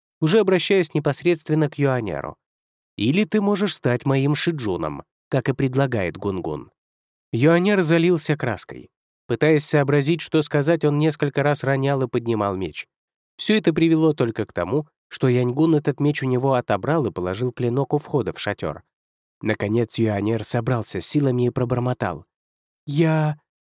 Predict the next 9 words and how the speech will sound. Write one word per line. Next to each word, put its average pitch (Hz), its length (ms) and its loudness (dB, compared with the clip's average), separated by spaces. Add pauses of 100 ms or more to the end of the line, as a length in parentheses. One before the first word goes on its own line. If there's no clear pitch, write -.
(100)
я 156 360 2
останусь 156 540 0 (340)
блазами 151 1600 0
ока». 143 640 -2 (920)
«Благодарю 135 640 2
царя 160 400 2
за 143 160 0
оказанную 123 560 -2
милость», - 500 -8